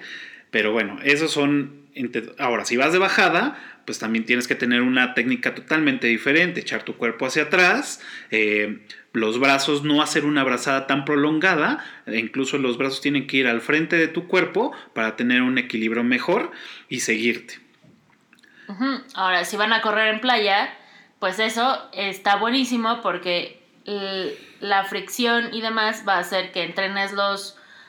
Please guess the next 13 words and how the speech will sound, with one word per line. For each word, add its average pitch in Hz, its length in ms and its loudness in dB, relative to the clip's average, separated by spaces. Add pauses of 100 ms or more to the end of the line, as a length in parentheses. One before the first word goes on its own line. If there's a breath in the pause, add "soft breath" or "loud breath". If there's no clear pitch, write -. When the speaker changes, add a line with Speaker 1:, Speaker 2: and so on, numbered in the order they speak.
(120)
Speaker 2:
los 202 220 0
músculos 226 500 0
mucho 185 300 -6
más 202 260 0
fácil 208 320 0
y 208 60 -10
que 175 140 -4
levantes, 190 600 0 (540)
eh, 160 260 -4
los 190 260 0
pies 220 360 0
más 220 280 0
por, 180 400 -4